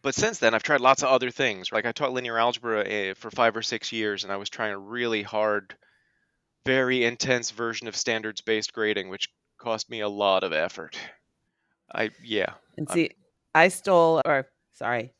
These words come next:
Speaker 1: No, go ahead.
Speaker 2: was given
Speaker 1: <laughs>
Speaker 2: Drew and Stevens linear algebra, and it is just linear algebra. It's not linear algebra diffie Q.
Speaker 1: Yeah.
Speaker 2: And it's great. I love it.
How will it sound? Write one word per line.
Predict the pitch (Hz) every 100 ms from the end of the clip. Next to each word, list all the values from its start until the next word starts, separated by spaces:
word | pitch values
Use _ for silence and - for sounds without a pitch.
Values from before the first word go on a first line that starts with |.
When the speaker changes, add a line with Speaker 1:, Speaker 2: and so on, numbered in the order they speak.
| _
Speaker 1:
No, | - 208
go | 185
ahead. | 220 202
Speaker 2:
was | 180 156
given | 196 156 143 147 - _ _
Speaker 1:
<laughs> | 208 190
Speaker 2:
Drew | 185 185
and | 165 156
Stevens | - 175 160 160 151 151 - _ _
linear | 165 165 139
algebra, | 135 135 131 131 131 -
and | 151
it | 139
is | 143 139 - _ _
just | 151 170 151
linear | 180 165 160
algebra. | 160 160 160
It's | 151 -
not | 135 -
linear | 160 139
algebra | 135 139 147
diffie | 131 127 143
Q. | 135 135 151 _
Speaker 1:
Yeah. | 110 87 - _ _ -
Speaker 2:
And | 120 131 127 127 127 123 123
it's | -
great. | - 147 143
I | 139
love | 135 135 135
it. | 131